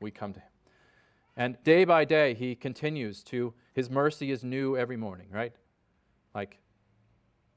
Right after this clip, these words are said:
not literally like God has to go get, go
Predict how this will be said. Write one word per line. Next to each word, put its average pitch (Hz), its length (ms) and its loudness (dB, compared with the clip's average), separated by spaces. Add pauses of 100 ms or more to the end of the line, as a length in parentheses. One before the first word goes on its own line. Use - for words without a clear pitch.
(600)
not 147 220 4
literally 135 460 2
like 110 180 0
God 113 200 0
has 104 200 -4
to 101 80 -16
go 107 360 -4
get, 113 320 -10
go 123 180 -4